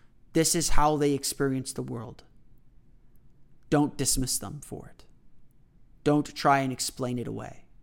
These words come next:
I've had to fight myself too on this. You know, it's, it's the bias and the racial, you know,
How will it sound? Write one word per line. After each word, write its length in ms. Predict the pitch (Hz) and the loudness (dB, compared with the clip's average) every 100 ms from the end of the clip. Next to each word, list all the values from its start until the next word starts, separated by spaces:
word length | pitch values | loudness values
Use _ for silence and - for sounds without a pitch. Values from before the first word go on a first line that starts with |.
| - | -16
I've 120 | - - | -8 0
had 160 | 202 | 0
to 80 | 208 | 2
fight 220 | - 175 | 4 4
myself 400 | 156 143 147 139 | 2 0 -2 -4
too 260 | - 147 - - - - - - - | -6 -8 -10 -20 -20 -20 -18 -18 -16
on 200 | - 123 | -10 -8
this. 340 | 117 120 - - - - - - - - - - - - - - - - - - - _ - | -8 -10 -16 -18 -20 -20 -20 -20 -20 -20 -20 -20 -20 -20 -20 -20 -20 -20 -20 -20 -20 _ -18
You 100 | 131 | -12
know, 180 | 131 131 - - - - - - - - - - - | -10 -10 -16 -20 -20 -20 -20 -20 -20 -20 -20 -20 -14
it's, 340 | - - - - | -10 -6 -8 -2
it's 500 | 143 - - - - | -2 0 -2 -2 -6
the 180 | - - | -8 2
bias 540 | 131 170 180 170 - | 6 6 4 0 -2
and 180 | 123 127 | -4 -6
the 260 | 135 131 - - - - - _ _ _ | -6 -10 -12 -20 -20 -20 -20 _ _ _
racial, 680 | 147 151 180 160 143 - - - - - - - | 2 4 2 2 0 -4 -12 -20 -20 -20 -18 -6
you 100 | 139 | -4
know, 240 | 131 123 | -4 -8